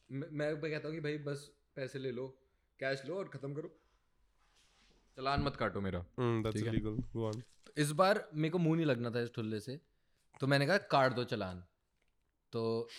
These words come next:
Speaker 1: ये कंफ्यूज हो गया कि ये तो कोई नहीं कहता यार। तो उसने कहा, "अच्छा, ठीक है।" और सिर्फ फ़ोन पकड़ने का था, फ़ोन पे बात करने वाला। तो उसने चालान काटने लगा, कुछ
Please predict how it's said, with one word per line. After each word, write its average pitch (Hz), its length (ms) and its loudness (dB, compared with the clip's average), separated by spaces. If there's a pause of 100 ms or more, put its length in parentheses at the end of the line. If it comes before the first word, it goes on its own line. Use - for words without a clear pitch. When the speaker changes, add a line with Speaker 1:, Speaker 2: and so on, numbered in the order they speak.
(400)
Speaker 1:
ये 110 180 -4
कंफ्यूज 117 440 -2
हो 120 60 -2
गया 110 120 -2
कि 151 160 -6
ये 104 160 -4
तो 127 140 -10
कोई 101 140 -12
नहीं 127 120 -12
कहता 127 240 -18
यार। 196 120 -20 (380)
तो - 80 -20
उसने - 180 -12
कहा, 156 60 -8
"अच्छा, 151 200 -10
ठीक 139 220 -6
है।" 151 160 -4 (360)
और 127 60 0
सिर्फ 175 280 2
फ़ोन 180 420 4
पकड़ने 156 340 4
का 139 100 2
था, 123 140 0
फ़ोन 127 200 -2
पे 120 60 -6
बात 120 200 -2
करने 101 200 -4
वाला। - 340 -4 (1000)
तो 117 400 4 (1080)
उसने 120 340 0
चालान 135 420 0
काटने 135 260 4
लगा, 170 160 2
कुछ 147 240 -4